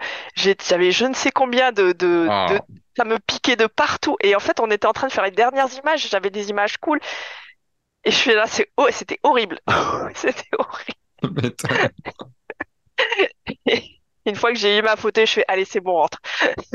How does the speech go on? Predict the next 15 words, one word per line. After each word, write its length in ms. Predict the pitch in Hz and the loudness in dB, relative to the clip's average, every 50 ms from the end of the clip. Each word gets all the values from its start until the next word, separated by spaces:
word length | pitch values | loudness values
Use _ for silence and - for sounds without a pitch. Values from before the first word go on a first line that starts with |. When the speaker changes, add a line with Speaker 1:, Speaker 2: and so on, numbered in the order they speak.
| - - 311 - - - - - _ - - - _ _ _ _ _ _ - | -6 -4 -4 -6 -4 -6 -10 -10 _ -20 -20 -20 _ _ _ _ _ _ -2
Speaker 2:
Et 60 | 98 | 0
là, 120 | 95 98 | 2 2
tu 120 | - - - | 0 -2 -2
t'es 140 | - 95 | -2 0
gratté 360 | 85 87 87 92 92 - 104 101 | 0 0 0 -2 0 -2 -2 -2
pendant 200 | - 92 87 82 | -2 -4 -4 -4
quatre 240 | - - 98 95 | -2 -2 -2 0
jours, 440 | 92 95 92 92 95 98 101 101 98 95 | 0 0 2 4 4 4 4 4 4 2
ouais. 40 | 90 | 2
Speaker 1:
Ah, 120 | - - 113 | 2 0 0
c'était 320 | - - - - - - - | -2 -4 -4 -4 -4 -2 0
atroce. 420 | - 196 - - - 160 151 - | -2 -2 -2 0 -2 -2 -2 -2
Franchement, 480 | - - - 196 190 - 208 202 196 190 | -6 -2 0 0 0 2 2 2 2 2
c'était 260 | - - - - 170 | 2 -4 -8 -2 0
horrible. 300 | 165 165 165 160 - _ | 0 2 0 -2 -4 _